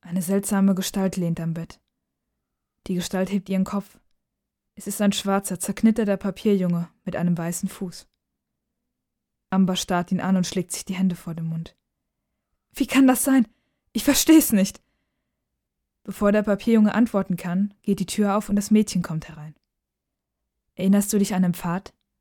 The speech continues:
fragt sie. Amber sagt leise: „Ja, gut versteckt und schwer zu gehen.“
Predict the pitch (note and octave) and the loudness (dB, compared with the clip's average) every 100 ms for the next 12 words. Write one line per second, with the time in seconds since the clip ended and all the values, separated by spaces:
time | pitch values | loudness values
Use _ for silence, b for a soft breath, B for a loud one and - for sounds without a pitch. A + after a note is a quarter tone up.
0 | _ _ _ - F#3+ - G#3 G3+ _ _ | _ _ _ -4 -4 -4 -8 -8 _ _
1 | _ _ _ _ _ _ _ _ _ - | _ _ _ _ _ _ _ _ _ -6
2 | F3+ F3 F3+ F#3 F#3 F3+ F3 F#3 F3 _ | -2 0 0 -4 -2 -2 -2 -2 -6 _
3 | _ _ _ _ _ _ _ - E3+ F#3 | _ _ _ _ _ _ _ -16 -6 0
4 | F#3+ G3 F3+ - _ _ _ _ _ - | 2 0 -2 -8 _ _ _ _ _ -8
5 | G3+ - F#3+ - G#3 G3+ F#3+ F#3 F3 - | -6 -4 -6 -2 -2 -2 -4 -2 -2 -4
6 | - F#3 F3+ - E3+ F#3 F#3 | -6 -6 -6 -6 -6 -2 0